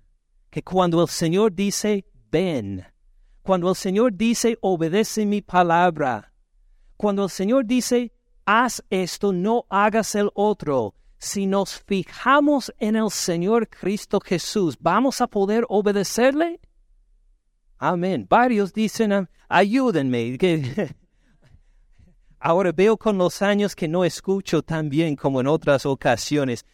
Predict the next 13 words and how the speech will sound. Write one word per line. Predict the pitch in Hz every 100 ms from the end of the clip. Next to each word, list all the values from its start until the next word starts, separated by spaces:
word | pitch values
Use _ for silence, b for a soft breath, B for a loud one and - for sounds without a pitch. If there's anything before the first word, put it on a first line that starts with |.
| _
Si | - - 226 214
Jesús | - 190 - - 269 277 262 - -
le | 185 208
manda | 190 180 220 247 254 247
hacer | 226 - 226 240 220 -
algo, | 202 214 202 151 147 117 - _ _
¿debe | - 240 277 -
obedecerlo? | - 247 247 247 247 - 277 294 311 320 269 _ _ _ _ _ _ _ -
Amén. | 120 127 180 170 _
Aun | - 185 277
si | - 302
es | 294
difícil. | - 254 - 320 - 330 262 104